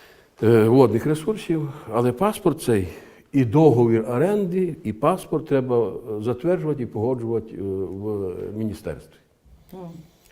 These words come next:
Speaker 1: Ми кажемо, що віддайте, ми тут самі затвердимо.
Speaker 2: Так.
Speaker 1: Вони кажуть,
Speaker 2: На
Speaker 1: що
Speaker 2: місці
Speaker 1: ні.
Speaker 2: видніше.
Speaker 1: Вони кажуть, що ні, що це,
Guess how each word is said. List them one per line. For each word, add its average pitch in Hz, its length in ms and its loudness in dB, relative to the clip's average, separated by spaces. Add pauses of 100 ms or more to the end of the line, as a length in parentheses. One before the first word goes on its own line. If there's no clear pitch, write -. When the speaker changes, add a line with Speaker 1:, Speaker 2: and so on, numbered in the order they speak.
(320)
Speaker 1:
Ми 101 100 -6
кажемо, 131 340 -2
що 135 160 -2
віддайте, 127 440 -2
ми 143 100 -2
тут 151 180 -6
самі 175 280 -2
затвердимо. 80 640 -8
Speaker 2:
Так. 90 80 -10
Speaker 1:
Вони 123 120 -8
кажуть, 151 320 -4
Speaker 2:
На - 40 -6
Speaker 1:
що - 100 0
Speaker 2:
місці 123 380 0
Speaker 1:
ні. 233 60 -4
Speaker 2:
видніше. 247 400 -8 (100)
Speaker 1:
Вони 104 220 -4
кажуть, 147 360 -6
що 160 100 -6
ні, 107 340 -2 (140)
що 92 120 -8
це, 175 460 0